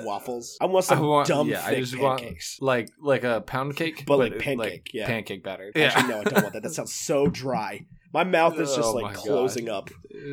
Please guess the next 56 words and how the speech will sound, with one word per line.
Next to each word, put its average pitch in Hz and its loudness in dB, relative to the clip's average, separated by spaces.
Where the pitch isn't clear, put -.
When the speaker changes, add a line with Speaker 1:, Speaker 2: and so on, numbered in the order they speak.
Speaker 1:
Uh, 123 2
okay. 98 -4
Speaker 2:
All 117 4
right, 117 8
so 156 8
Speaker 1:
Um, - 0
Speaker 2:
we 151 6
landed 170 12
on 147 6
Speaker 1:
that's, 123 4
Speaker 2:
crepes. 123 2
Speaker 1:
that's 135 4
Speaker 2:
That 123 4
Speaker 1:
what - 6
I'm 127 4
Speaker 2:
works 101 -4
for 95 -2
Speaker 1:
going 117 -4
Speaker 2:
me. 80 -10
Speaker 1:
for. - -14
Yeah. 95 -2
Speaker 2:
Um, 98 -18
I, - -20
th-, - -12
I, - -10
th-, - -16
I - -8
think 175 -2
that's 170 0
about 113 0
it. - 4
This 143 0
episode 185 2
of 143 0
Bacon 156 4
and 151 2
Eggs 151 2
has 135 -10
been 127 2
brought 135 -2
to 156 -6
you 156 0
by 135 0
Europe. 151 2
Europe, 220 6
please 185 2
help 131 0
Ty 123 -4
learn 107 -2
about 101 -4
Europe. 113 -2
Speaker 1:
It's - -6
to - -4
the 117 -4
east. - -8
Speaker 2:
Yes, - -6